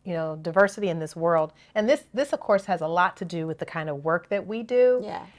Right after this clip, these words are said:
Speaker 1: every day. Um, and we're talking about it right now, but, I mean, this is deep. Like, this isn't just, like, some shallow conversation, like, and,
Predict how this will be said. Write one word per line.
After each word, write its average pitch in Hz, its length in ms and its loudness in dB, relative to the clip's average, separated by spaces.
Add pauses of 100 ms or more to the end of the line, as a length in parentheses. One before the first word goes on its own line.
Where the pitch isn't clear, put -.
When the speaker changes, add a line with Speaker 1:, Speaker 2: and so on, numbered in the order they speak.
(100)
Speaker 1:
every 233 260 0
day. 226 540 6
Um, 170 440 0 (300)
and 220 80 2
we're 226 80 10
talking 254 460 6
about 190 260 4
it 165 80 2
right 170 240 0
now, 220 540 2 (340)
but, 202 240 8 (160)
I 202 60 -4
mean, 196 220 -4 (180)
this 330 420 0
is 160 220 -2
deep. 196 520 -6 (280)
Like, 175 180 -2
this 285 220 2
isn't 240 340 2
just, 185 400 0
like, 170 180 2
some 170 220 -4
shallow 170 600 2
conversation, 170 1160 -4 (320)
like, 156 200 -4
and, 180 220 -4